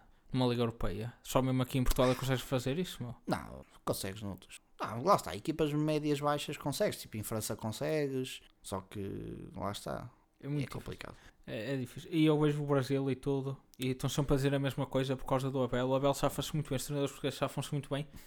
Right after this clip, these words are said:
Speaker 1: porque eles têm olho para encontrar, eh, jovens promessas e,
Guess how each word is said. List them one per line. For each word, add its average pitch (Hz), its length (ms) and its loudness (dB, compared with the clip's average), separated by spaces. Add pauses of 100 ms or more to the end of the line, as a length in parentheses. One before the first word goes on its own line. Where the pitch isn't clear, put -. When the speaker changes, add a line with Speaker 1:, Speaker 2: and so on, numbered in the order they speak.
Speaker 1:
porque - 180 0
eles 147 160 6
têm 147 220 2
olho 151 160 4
para 151 140 0
encontrar, 147 680 2
eh, 151 240 0
jovens 139 260 2
promessas 147 520 0
e, 147 340 -2